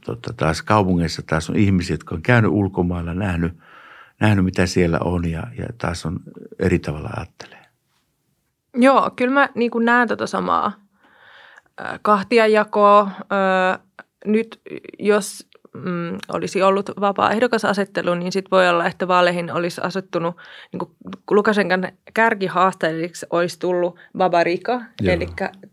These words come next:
Speaker 2: tällainen niin kuin venälä-, Venäjään, ö, kytköksissä ollut pankkiiri, ja sitten Sergei
Speaker 1: <laughs>
Speaker 2: Tikhanovski, joka on
Speaker 1: Mm.
Speaker 2: enemmän taas sellainen niin kuin populisti, ää, maaseudun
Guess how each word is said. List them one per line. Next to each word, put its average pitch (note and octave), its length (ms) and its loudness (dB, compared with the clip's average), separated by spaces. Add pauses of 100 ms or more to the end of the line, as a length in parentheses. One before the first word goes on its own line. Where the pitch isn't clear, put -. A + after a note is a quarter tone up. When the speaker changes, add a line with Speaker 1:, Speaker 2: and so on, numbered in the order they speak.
(140)
Speaker 2:
tällainen A2+ 480 -4
niin - 120 -6
kuin - 80 -12
venälä-, D#3+ 540 2 (500)
Venäjään, G3 640 2
ö, - 160 -2
kytköksissä G#3+ 680 -2
ollut F3+ 240 0
pankkiiri, A3 600 2 (280)
ja A3 60 0
sitten A#3 320 0
Sergei G3+ 440 0
Speaker 1:
<laughs> G3 60 -12
Speaker 2:
Tikhanovski, A3 640 0
joka F#3 300 2
on F3+ 200 2 (160)
Speaker 1:
Mm. F#2 100 2
Speaker 2:
enemmän G#3+ 420 4
taas F3+ 260 2
sellainen F3 360 2
niin E3+ 80 -6
kuin E3+ 140 -4
populisti, E3+ 960 0 (720)
ää, D#3 200 2
maaseudun E3 920 4